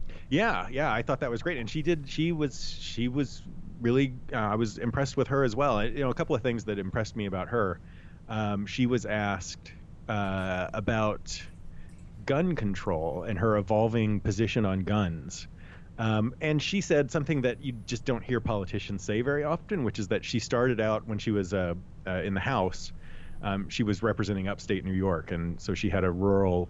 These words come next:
district, and she had, like, an A rating from the N R A. And then over the years, she's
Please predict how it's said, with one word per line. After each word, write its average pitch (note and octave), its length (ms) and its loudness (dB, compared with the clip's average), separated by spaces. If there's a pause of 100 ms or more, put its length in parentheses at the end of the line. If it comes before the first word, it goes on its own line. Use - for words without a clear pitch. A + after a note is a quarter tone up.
(140)
district, G2+ 460 0
and F#2 100 0
she G2 460 2 (100)
had, G#2+ 240 0
like, A2 160 4
an G2+ 140 2
A A2+ 220 4
rating G#2+ 360 4
from G2 160 0
the G2+ 140 2
N G#2 100 2
R G#2 220 4
A. D#2 260 -2 (500)
And A2 140 0
then A#2 140 4
over A2 200 4
the G#2 100 0
years, A2 540 2
she's - 520 -6